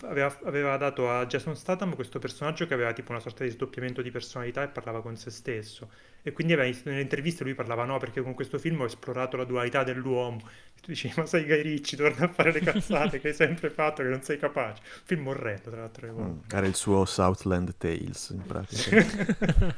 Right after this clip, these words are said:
Speaker 1: <laughs>
Speaker 2: Ehm, vabbè, insomma, quindi, diciamo, è uno che si divide tra l'essere un, un onesto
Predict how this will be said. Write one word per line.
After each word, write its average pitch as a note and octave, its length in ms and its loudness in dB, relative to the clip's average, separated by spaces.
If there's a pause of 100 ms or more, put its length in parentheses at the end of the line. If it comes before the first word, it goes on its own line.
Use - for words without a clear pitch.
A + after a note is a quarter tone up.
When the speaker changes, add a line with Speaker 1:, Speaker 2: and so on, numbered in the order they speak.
Speaker 1:
<laughs> - 80 4 (600)
Speaker 2:
Ehm, F#2 1000 0 (580)
vabbè, E3 220 8
insomma, F2+ 280 2
quindi, G#2 600 4
diciamo, F2 440 2
è F2 80 4
uno A2+ 240 6
che - 120 -6
si - 160 -2
divide G2 280 2
tra F#2 160 0
l'essere F2+ 440 2
un, E2 400 -2
un F2 80 0
onesto F2+ 840 2